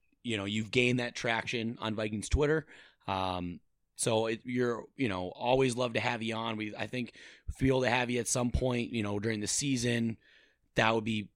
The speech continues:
fantastic just to pick your brain. Obviously, we're all hypotheticals right now. You know, we're, we're off, we're peak off-season content. We're, uh,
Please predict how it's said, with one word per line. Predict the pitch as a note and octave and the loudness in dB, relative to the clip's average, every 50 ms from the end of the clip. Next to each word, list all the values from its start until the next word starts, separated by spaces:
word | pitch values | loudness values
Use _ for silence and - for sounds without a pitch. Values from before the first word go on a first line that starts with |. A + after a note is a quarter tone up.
| _ _ | _ _
fantastic | - A2+ A2 G#2 F2+ G2+ G#2+ G#2+ A2 - - - G#2+ F#2 | 0 2 2 2 2 0 0 0 0 -2 -4 -4 -4 -4
just | - A#2 - - | -4 -6 -4 -2
to | G2 | 6
pick | - - A#2 - - | 6 6 6 6 0
your | A2+ G#2+ | -2 -2
brain. | F#2 F2+ G2 G#2 G#2 G#2+ G#2 G#2+ | 0 2 2 2 4 2 2 0
Obviously, | G#2 A2 G#2+ A2 - - A#2 A2 G#2 | 0 -2 -2 -2 -2 -2 -2 -2 -2
we're | G2 G2+ A2+ A#2 A2+ | 0 0 2 4 4
all | A2+ G#2 | 4 2
hypotheticals | - A#2+ A#2 - G#2+ - A#2 G#2 G2+ F2 G2 F2+ E2 F2+ | 2 0 0 -2 0 0 0 -2 -2 -2 -4 -6 -4 -6
right | F2 D#2+ - | -8 -8 -10
now. | - - - - _ _ - - _ _ - | -14 -16 -18 -20 _ _ -20 -20 _ _ -4
You | - G2+ | -2 -2
know, | G2+ G2 G2 | 0 0 0
we're, | G2+ G2+ G2+ G2+ - | 0 0 0 -2 -2
we're | - G#2 A2 G#2+ G#2+ G#2 G2+ G2 F#2+ - - | -4 -4 -2 -2 -2 -2 -4 -4 -6 -6 -2
off, | C3 C3 C3 C3+ - - - - | 2 4 4 4 2 0 -4 -2
we're | C3 A#2+ | -4 -4
peak | - - - - F#3+ D3+ - - | 0 0 2 2 2 -2 -2 0
off-season | - C#3+ C#3 C3 - - C#3 A#2+ A#2+ A#2 G#2 | 2 4 4 4 2 0 -4 -4 -4 -4 -6
content. | - - A#2+ G#2+ F#2+ - - F2 F#2 - _ - - - - - _ - | -4 -4 -4 -4 -4 -4 -8 -10 -10 -14 _ -20 -20 -20 -20 -20 _ -6
We're, | A2 A2+ A2 G#2 G#2 G2+ | -2 -2 0 2 2 2
uh, | G2+ G2+ G2 G2 G2 G2 | 4 4 4 2 2 0